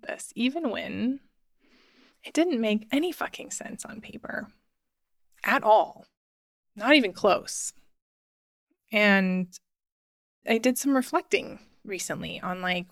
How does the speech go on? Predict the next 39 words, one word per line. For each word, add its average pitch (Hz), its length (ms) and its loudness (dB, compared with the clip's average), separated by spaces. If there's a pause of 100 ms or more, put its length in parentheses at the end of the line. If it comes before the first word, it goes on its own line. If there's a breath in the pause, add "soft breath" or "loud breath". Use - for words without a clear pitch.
(280)
what 196 300 0
was 240 260 0
that? - 320 0
Why 214 440 6
was 185 220 0
that? - 240 -8 (640)
And 226 120 0
I 233 40 4
wanted 254 240 4
to 285 60 2
share 381 180 4
it - 60 4
with 180 140 -2
you 180 120 -6
because 190 240 -2
I 185 100 4
think 185 380 -2
it 185 140 -2
applies, - 720 -6 (1040)
whether 202 240 4
it's 190 120 -2
investing 196 400 0
in 180 120 0
coaching 180 560 0
or 180 220 0
investing 180 640 -4
in 180 180 -4
yourself 175 440 -6
in 190 120 -8
time 247 680 2
or 202 640 4 (420 loud breath)
just - 240 -4
choosing 208 420 -2
yourself 202 540 -2 (440)
in 202 440 -6
a 208 80 -4
variety 190 520 0
of 180 120 -10
ways. - 520 -14